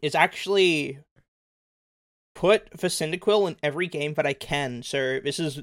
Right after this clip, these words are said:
this is a big thing where I did my big, like, playthrough of every game was helpful.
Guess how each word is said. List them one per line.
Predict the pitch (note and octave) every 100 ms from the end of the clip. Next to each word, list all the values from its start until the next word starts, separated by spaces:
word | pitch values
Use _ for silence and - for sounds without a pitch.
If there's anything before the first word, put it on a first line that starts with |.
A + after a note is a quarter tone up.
| -
this | D3
is | E3
a | C#3+
big | C#3+ C3+
thing | - C3+ C3 B2 -
where | C#3
I | B2+
did | C3 C3
my | C3+ B2 -
big, | C3 A#2 -
like, | C3 A2+ -
playthrough | C#3+ B2+ C3+ B2
of |
every | B2 A#2+
game | B2 C3+ C#3 B2+
was | B2+ -
helpful. | - D3+ - - C3 C3